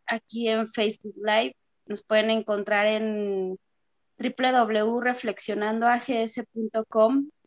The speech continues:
Ahí están todos estos webinars, pero en podcast. <clears throat> También estamos en Spotify como Reflexionando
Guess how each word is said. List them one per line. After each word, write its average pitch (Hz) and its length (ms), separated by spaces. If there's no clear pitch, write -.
Ahí 208 340
están 233 520
todos 254 420
estos 240 560
webinars, 254 580
pero 214 160
en 214 140
podcast. 247 760
<clears throat> - 520
También 233 380
estamos 254 600
en 226 360
Spotify 240 760
como 247 340
Reflexionando 233 920